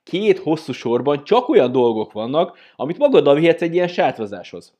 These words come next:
Egyik dologból következett a másik, és a végén egy halom dologgal távozol,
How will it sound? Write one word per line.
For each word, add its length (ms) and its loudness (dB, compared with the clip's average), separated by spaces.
Egyik 380 0
dologból 360 6
következett 580 -2
a 60 -12
másik, 400 -6
és 140 -8
a 80 -8
végén 480 0
egy 180 -14
halom 380 0
dologgal 420 -2
távozol, 720 -6